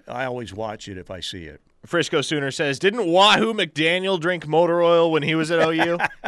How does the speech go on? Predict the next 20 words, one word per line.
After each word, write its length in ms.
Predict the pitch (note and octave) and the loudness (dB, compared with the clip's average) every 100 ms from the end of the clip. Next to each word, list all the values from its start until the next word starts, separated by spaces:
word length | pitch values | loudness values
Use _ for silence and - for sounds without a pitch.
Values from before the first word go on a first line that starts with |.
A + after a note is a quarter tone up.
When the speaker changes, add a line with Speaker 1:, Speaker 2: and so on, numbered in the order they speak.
| - _ - - - - | -10 _ -20 -20 -20 -12
Speaker 1:
If 160 | A3+ G#3+ | -2 0
there's 200 | B3 G3+ | 2 2
anybody 520 | B3 E4 D#4 D4 C#4+ | 2 2 2 2 2
who 100 | A3+ | 0
drank 320 | G#3 A#3 A3+ | 0 2 2
motor 380 | G3+ G#3 A3+ A3 | 2 2 2 4
oil 280 | G3+ G3+ G3 | 2 2 0
at 60 | F3+ | 0
O 160 | F3+ F#3 | 0 -2
U, 360 | F3 E3+ D#3+ | -2 -2 -2
it 80 | D#3+ | -4
would 220 | E3 F3 | -6 -6
either 180 | F#3+ G3 | -6 -4
be 140 | F3 | -4
Wahoo 420 | E3+ E3+ F#3 F3 F#3 | -2 0 0 0 -2
McDaniel 560 | F3 C#3 D#3+ D#3+ D#3+ | -4 -2 -2 -2 -4
or 120 | D#3 | -4
Joe 440 | C3 A#2+ D#3+ D#3+ A#2 | -4 -2 -2 -4 -8
Don 520 | G2+ C#3+ C#3 C3 B2 B2 | -2 0 2 0 -4 -6
Looney, 680 | A#2+ A#2 G#2+ F#2+ E2 D2 | -6 -6 -6 -8 -10 -16